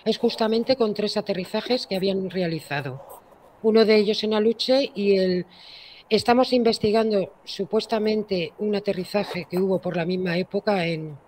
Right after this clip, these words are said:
en la antigua urss, en, en la antigua urss, vamos a respetar la cronología, y luego el de Australia, que son las fotos que os he enviado. Con lo cual ya verificamos que ha habido dos sucesos correlativos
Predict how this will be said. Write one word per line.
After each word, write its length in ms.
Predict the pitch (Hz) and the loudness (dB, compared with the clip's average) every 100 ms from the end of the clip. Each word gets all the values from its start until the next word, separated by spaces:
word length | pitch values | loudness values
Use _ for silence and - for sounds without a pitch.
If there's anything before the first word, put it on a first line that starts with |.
| - - - - | -20 -20 -16 -2
en 120 | 190 | 0
la 60 | |
antigua 360 | 170 185 175 165 | 2 0 2 2
urss, 300 | 175 220 - | 2 -4 -8
en, 180 | 156 151 135 120 - - _ _ - - | -10 -10 -14 -18 -20 -20 _ _ -18 -8
en 60 | 185 | -4
la 40 | 165 | -4
antigua 340 | 160 180 175 | -2 -2 0
urss, 140 | 185 | -2
vamos 300 | 185 165 165 | -4 -6 -6
a 60 | 165 | -6
respetar 640 | 160 - 160 - 170 147 - - - | -8 -8 -8 -2 -2 -2 -10 -18 0
la 160 | 196 180 | 2 4
cronología, 800 | 170 175 170 160 - 208 220 226 - - - - | 2 2 2 0 -2 -2 -2 -4 -12 -18 -4 2
y 100 | 240 | 6
luego 360 | 233 240 262 262 | 10 12 12 8
el 180 | 233 226 | 8 8
de 120 | 208 | 6
Australia, 580 | 190 - - 226 220 247 | 2 -2 0 4 6 4
que 140 | 247 | 2
son 260 | 202 226 220 | 0 2 2
las 240 | 214 185 | 2 -2
fotos 640 | - 220 214 233 269 - - _ _ _ _ - | -4 -6 -2 0 0 -2 -12 _ _ _ _ -4
que 360 | 208 190 185 - | 0 2 0 -2
os 200 | 185 - | -6 -4
he 80 | 190 | -4
enviado. 580 | 175 160 151 143 143 143 _ _ _ _ | -4 -4 -4 -4 -6 -12 _ _ _ _
Con 120 | 220 | 0
lo 120 | 208 208 | 2 4
cual 200 | 233 247 | 4 6
ya 120 | 247 | 2
verificamos 680 | 247 233 240 - 233 247 240 | 2 0 -2 0 2 2 -2
que 160 | 214 | 0
ha 20 | 214 | 0
habido 500 | 208 208 185 180 - - - - 180 | 0 0 0 -2 -4 -16 -16 -6 2
dos 160 | 233 | 2
sucesos 760 | - 254 - 240 - - 262 262 | 4 -2 2 0 0 -4 -4 -2
correlativos 880 | - 202 190 190 190 226 262 - | -2 0 0 -2 -2 0 -2 -2